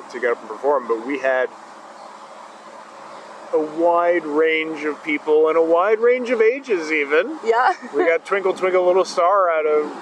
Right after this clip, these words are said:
Speaker 1: how old?
Speaker 2: Four, I think she's four.
Speaker 1: Yeah, so, and, and honestly, that was the best part of the night,
Speaker 2: Yeah.
Speaker 1: frankly. No offense,
Speaker 2: <laughs>
Speaker 1: um, but watching kids get up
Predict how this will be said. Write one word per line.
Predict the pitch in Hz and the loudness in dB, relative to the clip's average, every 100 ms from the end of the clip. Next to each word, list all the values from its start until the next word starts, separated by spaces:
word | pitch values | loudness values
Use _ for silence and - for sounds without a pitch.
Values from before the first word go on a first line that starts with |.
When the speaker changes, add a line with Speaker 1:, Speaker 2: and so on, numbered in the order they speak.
| - | -12
Speaker 1:
how | - 156 | -8 0
old? | 165 175 185 | 2 2 0
Speaker 2:
Four, | - - 226 220 | -6 -4 0 2
I | 233 | 0
think | 285 | -2
she's | - 226 | -8 -8
four. | - 170 170 170 | -2 0 2 0
Speaker 1:
Yeah, | 160 147 127 117 107 | 2 2 2 -2 -4
so, | - 160 143 139 131 - - - - - - - - - - - - - 147 | -4 2 4 4 0 -6 -20 -18 -20 -20 -20 -20 -20 -20 -20 -20 -20 -6 0
and, | 147 143 156 147 | 0 2 0 0
and | |
honestly, | 139 151 139 - 120 | 0 0 0 -4 -2
that | 131 | 0
was | 123 117 | -2 -6
the | |
best | 113 135 - | -4 -4 -2
part | 120 107 | -4 -2
of | |
the | 110 | -2
night, | 110 110 - | 0 -2 0
Speaker 2:
Yeah. | 320 226 | 0 2
Speaker 1:
frankly. | 139 - 143 | -2 -2 0
No | 208 165 | 2 2
offense, | - 220 135 - - - | 0 -4 -4 -10 -14 -14
Speaker 2:
<laughs> | - - | -6 0
Speaker 1:
um, | 370 359 - 339 - | 2 4 2 0 -2
but | 165 190 165 | 0 2 2
watching | 160 175 - 160 | 2 0 -2 -12
kids | 156 170 156 143 | -4 -4 -4 -2
get | 151 | 0
up | 139 | 0